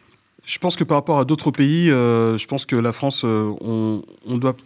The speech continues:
je dirais pas qu'on est malade, mais il y a une forme d'hystérisation des débats, en fait.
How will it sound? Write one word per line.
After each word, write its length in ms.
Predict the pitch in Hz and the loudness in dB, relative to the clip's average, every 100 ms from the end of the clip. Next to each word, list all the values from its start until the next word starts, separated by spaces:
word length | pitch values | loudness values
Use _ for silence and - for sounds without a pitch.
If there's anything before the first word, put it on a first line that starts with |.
| _ | _
je 100 | - | -10
dirais 180 | - 131 | -6 -4
pas 140 | 151 170 | -2 -2
qu'on 160 | 139 | 2
est 80 | 123 | 2
malade, 380 | 123 139 123 113 | 2 2 0 -2
mais 240 | 110 120 | -2 0
il 60 | 123 | 0
y 80 | 113 | 0
a 40 | |
une 160 | 113 113 | -2 -4
forme 240 | - 139 | -4 -4
d'hystérisation 600 | 120 - 127 120 117 123 | -4 -6 -4 -4 -4 -4
des 100 | 117 | -6
débats, 220 | 107 101 101 | -4 -4 -6
en 100 | 95 | -8
fait. 300 | 95 - | -12 -16